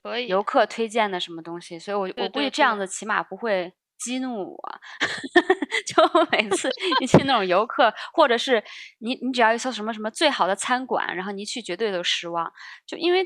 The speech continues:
Speaker 2: 真的不好，
Speaker 1: <laughs>
Speaker 2: 真的不好吃又贵。然后每次都特生气。
Speaker 1: 就溜达溜达还是挺美的。
Speaker 2: 对，对，对，我就溜达溜达还行，嗯。就做一些免费做的事情，也不花钱，<laughs> 就这样我觉得可能还会好一些。
Speaker 1: 太爽了。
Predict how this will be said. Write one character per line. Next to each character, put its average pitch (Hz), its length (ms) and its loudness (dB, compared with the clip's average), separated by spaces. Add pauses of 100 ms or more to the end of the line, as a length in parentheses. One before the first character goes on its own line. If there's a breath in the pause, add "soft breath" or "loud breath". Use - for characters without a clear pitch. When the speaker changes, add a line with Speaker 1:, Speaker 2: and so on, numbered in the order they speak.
(120)
Speaker 2:
真 - 160 2
的 359 180 0
不 269 60 -4
好， 180 180 -2 (100)
Speaker 1:
<laughs> - 80 -20
Speaker 2:
真 403 140 0
的 453 120 -2
不 277 80 -6
好 202 120 -2
吃 208 300 -8
又 240 180 -6
贵。 247 340 0 (600 soft breath)
然 226 120 -8
后 262 60 0
每 196 140 -2
次 - 160 -10
都 233 100 -4
特 - 280 -12
生 226 80 -2
气。 - 0 -
Speaker 1:
就 320 80 0
溜 349 80 -2
达 330 100 0
溜 254 160 0
达 - 100 2
还 233 160 -2
是 269 140 -10
挺 214 200 -12
美 208 320 -10
的。 - 160 -20 (100)
Speaker 2:
对， 196 100 -10
对， 185 140 -4
对， 180 140 -4
我 190 100 -2
就 269 80 -4
溜 392 240 2
达 311 60 0
溜 208 160 2
达 180 80 0
还 170 160 -10
行， - 220 -16 (320)
嗯。 98 140 -18 (480 soft breath)
就 285 100 -10
做 311 220 2
一 - 20 -8
些 294 140 2
免 262 240 -2
费 277 180 2
做 226 160 -4
的 202 100 -2
事 - 160 -4
情， - 200 -12
也 196 80 -8
不 226 100 -6
花 247 240 4
钱， 196 480 -4
<laughs> - 840 4
就 - 200 0 (400 loud breath)
这 247 120 0
样 190 100 6
我 175 80 2
觉 180 80 -2
得 185 60 0
可 - 160 0
能 165 160 2
还 180 120 2
会 180 160 2
好 220 380 -2
一 - 80 -8
些。 220 120 -12
Speaker 1:
太 220 60 -4
爽 220 40 -6
了。 214 60 -12